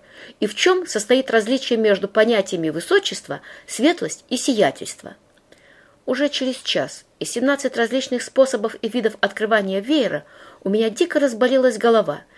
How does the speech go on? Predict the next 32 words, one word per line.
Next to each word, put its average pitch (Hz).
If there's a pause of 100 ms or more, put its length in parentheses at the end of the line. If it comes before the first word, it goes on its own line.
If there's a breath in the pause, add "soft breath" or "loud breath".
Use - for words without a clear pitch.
(280 loud breath)
и 208
я 214
уже 220
больше 247
не 269
знала, 208
где 147
лево, 262 (100)
а 170
где 156
право. 254 (840 loud breath)
Моя 302
попытка 294
расслабить 262
обстановку 254
шуткой, 285 (240 loud breath)
"Нельзя 240
ли 233
сделать 220
маленькую 226
паузу, 226 (200 loud breath)
а 214
то 262
я 233
уже 214
просветилась", 220 (260 soft breath)
ни 285
к -
чему 240
хорошему 185
не 185
привело. 156